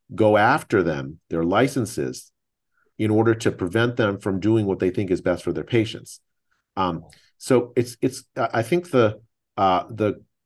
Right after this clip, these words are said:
that covid has exposed real problems inside the Canadian healthcare system. There's been huge shortages of drugs. I heard there's a, just a, recently there's a sh-,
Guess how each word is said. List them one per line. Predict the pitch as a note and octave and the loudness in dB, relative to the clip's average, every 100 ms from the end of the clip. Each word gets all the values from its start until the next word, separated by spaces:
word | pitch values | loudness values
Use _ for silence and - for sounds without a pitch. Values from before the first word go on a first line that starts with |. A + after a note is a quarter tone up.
| _ _ - | _ _ -8
that | G#2+ F#2+ | -6 -6
covid | - D3 D#3 D3+ | -2 0 2 2
has | A#2+ A2 | 2 0
exposed | G#2+ - - A#2 B2 G#2 F2+ - - _ _ _ _ _ _ | -2 -8 -4 2 4 6 4 0 -16 _ _ _ _ _ _
real | A#2+ G2 A#2+ D#3+ C3+ | -12 -2 2 2 2
problems | - B2+ B2 A#2 A2+ | 0 0 0 -2 -4
inside | G#2+ G#2+ - F#2+ | -6 -6 -2 -2
the | - | -2
Canadian | F#2 F#2+ F#2 | -4 -4 -2
healthcare | F#2 F#2 F#2+ | -4 -4 -4
system. | F2 F2+ - A2 | -4 -6 -4 0
There's | A2+ | 2
been | A#2+ G#2+ | 2 0
huge | C#3+ D3 | -2 -2
shortages | - B2 A#2+ A#2 G#2 | -2 2 4 4 0
of | F#2 C#2 | -4 -4
drugs. | D#2+ F2 F#2+ B2 | -4 0 0 -2
I | - | -4
heard | G#2 G#2 G#2+ | -4 -4 -2
there's | G#2 F2+ | -2 -2
a, | |
just | F2 G#2 - | -4 -8 -6
a, | F#2+ | -4
recently | G2+ G#2 G2+ | -4 -4 -4
there's | E2+ | -6
a | D#2+ | -6
sh-, | - | -6